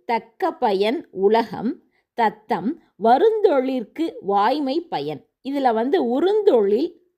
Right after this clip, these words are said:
வருந்தொழில் அப்படின்னு ரெண்டு தொழில், அ, சொல்லியிருக்காங்க. இதுல உறுந்தொழில்னா என்ன அப்படின்னு பார்த்தீங்கன்னா, நாம இந்த உலகத்துல செய்யப்படக்கூடிய செயல்கள்ல,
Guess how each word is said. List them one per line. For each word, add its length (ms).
வருந்தொழில் 760
அப்படின்னு 320
ரெண்டு 500
தொழில், 560
அ, 220
சொல்லியிருக்காங்க. 480
இதுல 460
உறுந்தொழில்னா 920
என்ன 460
அப்படின்னு 320
பார்த்தீங்கன்னா, 680
நாம 540
இந்த 220
உலகத்துல 760
செய்யப்படக்கூடிய 1400
செயல்கள்ல, 1000